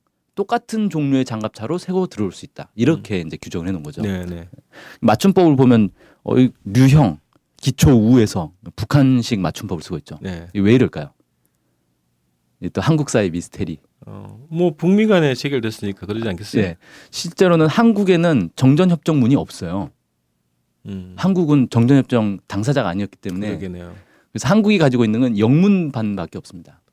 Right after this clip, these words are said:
Speaker 2: 아하.
Speaker 1: 그 한글판은 북한만 가지고 있어요.
Speaker 2: 네.
Speaker 1: 그래서 하-, 한국에서는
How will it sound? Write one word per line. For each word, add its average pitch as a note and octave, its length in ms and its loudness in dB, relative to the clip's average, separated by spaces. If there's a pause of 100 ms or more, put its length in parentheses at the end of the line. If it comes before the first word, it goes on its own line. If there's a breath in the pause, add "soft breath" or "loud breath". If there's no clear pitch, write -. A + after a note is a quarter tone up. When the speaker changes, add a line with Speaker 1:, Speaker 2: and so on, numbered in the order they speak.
(140)
Speaker 2:
아하. B2 500 -12 (160)
Speaker 1:
그 B2+ 120 -2
한글판은 F#3+ 880 0
북한만 D3+ 340 0
가지고 E2+ 200 -10
있어요. G2 420 -14
Speaker 2:
네. F#2+ 520 -10 (140)
Speaker 1:
그래서 A2+ 220 -8
하-, A#2+ 100 -8
한국에서는 D3+ 880 0